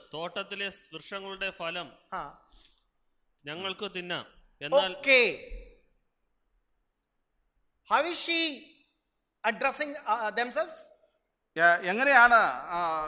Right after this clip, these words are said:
Speaker 3: ഹവ്വ തങ്ങളെ തന്നെ ഇവിടെ വെളിപ്പെടുത്തുന്നത്? "ഞങ്ങൾക്ക് തിന്നാം."
Speaker 2: ഞങ്ങൾക്ക്. We can eat, right?
Speaker 3: ഞങ്ങൾക്ക് ഭക്ഷിക്കാം.
Speaker 2: Clear?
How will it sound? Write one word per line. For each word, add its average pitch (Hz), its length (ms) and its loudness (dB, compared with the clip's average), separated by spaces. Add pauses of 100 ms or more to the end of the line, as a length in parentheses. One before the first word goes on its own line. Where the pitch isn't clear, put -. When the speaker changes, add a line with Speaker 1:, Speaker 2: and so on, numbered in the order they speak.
(120)
Speaker 3:
ഹവ്വ 214 680 8
തങ്ങളെ 247 420 2
തന്നെ 208 480 2
ഇവിടെ 185 640 0 (120)
വെളിപ്പെടുത്തുന്നത്? 226 880 -2 (2750)
"ഞങ്ങൾക്ക് 110 360 -14
തിന്നാം." - 360 -20 (180)
Speaker 2:
ഞങ്ങൾക്ക്. 240 680 0 (1200)
We 330 380 2 (720)
can 247 380 2 (520)
eat, 196 320 -4
right? 320 160 2 (300)
Speaker 3:
ഞങ്ങൾക്ക് 262 720 2
ഭക്ഷിക്കാം. 240 560 2 (1600)
Speaker 2:
Clear? 311 180 0